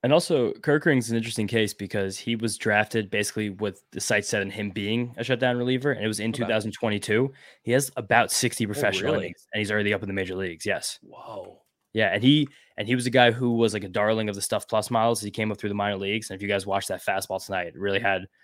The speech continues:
Speaker 1: a lot of life coming in at ninety-nine, hundred miles an hour. And this, again, there's another guy now to add to the back of that Phillies bullpen where it's like, "Oh, you're, I don't know if you're that good, but you're, you're throwing the ball really hard. I don't really want to hit against you."
Speaker 2: Wow, yeah, fifth round pick in the twenty twenty-two
Speaker 1: Mm-hmm.
Speaker 2: draft out of University of South Florida.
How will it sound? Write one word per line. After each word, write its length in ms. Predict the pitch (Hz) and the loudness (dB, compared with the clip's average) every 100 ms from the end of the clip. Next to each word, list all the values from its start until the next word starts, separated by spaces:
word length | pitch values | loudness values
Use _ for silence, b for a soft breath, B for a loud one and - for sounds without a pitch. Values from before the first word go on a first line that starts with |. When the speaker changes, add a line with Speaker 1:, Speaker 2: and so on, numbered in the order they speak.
| b b b | b b b
Speaker 1:
a 80 | 95 | 0
lot 200 | 104 107 | 4 4
of 80 | 104 | 4
life 220 | 101 92 | 2 0
coming 240 | - 95 | -4 -4
in 240 | 95 92 92 | -4 -4 -4
at 160 | 92 | -2
ninety-nine, 460 | 95 104 98 98 95 | 2 2 2 0 0
hundred 260 | 98 101 95 | -2 -4 -2
miles 260 | 92 95 | -2 -2
an 60 | 95 | -4
hour. 240 | 92 78 | -6 -6
And 120 | 90 | -6
this, 60 | 117 | 0
again, 240 | 131 170 | 4 4
there's 240 | 104 101 - | 4 -4 -8
another 300 | 101 107 123 | 0 2 4
guy 160 | 120 123 | 6 6
now 160 | 120 | 6
to 80 | 107 | 4
add 200 | 101 110 | 4 2
to 60 | 110 | 0
the 60 | |
back 220 | 101 104 | 0 2
of 60 | 113 | 2
that 100 | 107 | -2
Phillies 240 | 117 110 | 0 -2
bullpen 420 | 104 117 117 92 98 | 2 0 2 -4 -4
where 140 | 98 | -4
it's 160 | 95 98 | -4 -4
like, 160 | 95 - | -4 -6
"Oh, 200 | 85 127 | 0 2
you're, 240 | 107 123 147 b b b b b - | 2 0 -2 b b b b b -2
I 40 | |
don't 160 | 160 208 | -2 4
know 140 | 190 | 4
if 100 | 185 | 4
you're 80 | 170 | 4
that 160 | 139 117 | 2 6
good, 200 | 160 110 | 4 4
but 140 | 107 | -2
you're, 180 | 101 123 101 | -2 -2 -4
you're 160 | 117 117 | -6 -4
throwing 340 | 120 127 120 | 2 4 4
the 60 | 101 | 0
ball 240 | 107 98 | 0 -2
really 320 | 104 127 107 | 0 0 0
hard. 340 | 101 101 90 92 | 0 -2 -2 -8
I 140 | 92 | -12
don't 260 | 95 104 95 | -6 -6 -4
really 140 | 98 | -6
want 240 | 95 92 | -6 -8
to 220 | 95 - 110 | -8 -10 -8
hit 80 | 95 | -8
against 260 | 82 80 | -10 -14
you." 140 | - 92 _ _ _ _ - | -16 -16 _ _ _ _ -16
Speaker 2:
Wow, 180 | 113 104 | -14 -12
yeah, 160 | 139 | -14
fifth 320 | 117 - 131 147 | -14 -10 -10 -8
round 260 | 160 139 | -6 -8
pick 200 | 131 156 | -6 -8
in 60 | 117 | -8
the 80 | 101 | -12
twenty 340 | - 117 127 | -12 -6 -6
twenty-two 380 | 127 135 127 131 | -4 -4 -4 -6
Speaker 1:
Mm-hmm. 80 | 113 | -6
Speaker 2:
draft 300 | 120 120 117 | -2 -2 -4
out 80 | 104 | -8
of 60 | |
University 440 | 101 107 123 131 127 | -8 -6 -4 -4 -6
of 60 | |
South 300 | - - 135 | -8 -8 -10
Florida. 600 | - - - 123 190 92 | -12 -12 -2 4 4 2